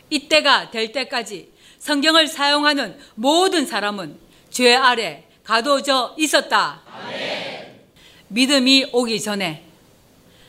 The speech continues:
Speaker 1: 혀로, 입으로, 말로 믿습니다 하는 것이 아닌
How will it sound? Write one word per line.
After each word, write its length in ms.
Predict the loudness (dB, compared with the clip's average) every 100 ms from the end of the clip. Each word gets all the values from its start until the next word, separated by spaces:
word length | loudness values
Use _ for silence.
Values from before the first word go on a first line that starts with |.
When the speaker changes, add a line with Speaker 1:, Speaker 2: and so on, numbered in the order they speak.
| _ _
Speaker 1:
혀로, 520 | 0 2 4 0 -6 -20 _ _ -6
입으로, 600 | -2 2 2 2 0 -10 -12
말로 640 | -4 -2 0 0 -2 -6
믿습니다 840 | -8 -6 -4 0 2 2 0 0 -8 -18 -6
하는 300 | 0 0 0
것이 420 | -2 -6 -10 -8
아닌 640 | -2 2 4 2 0 -10